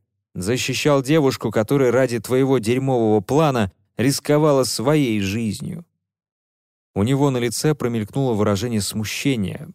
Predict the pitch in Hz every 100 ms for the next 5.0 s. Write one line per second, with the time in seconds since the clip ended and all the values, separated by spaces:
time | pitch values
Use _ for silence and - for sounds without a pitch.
0 | _ - 101 - 104 101 135 123 104 -
1 | 104 - 113 101 - 143 120 98 - -
2 | - - - - 123 123 120 - 113 110
3 | 101 113 110 - 113 107 95 92 - 101
4 | 98 92 95 92 95 - - 78 - -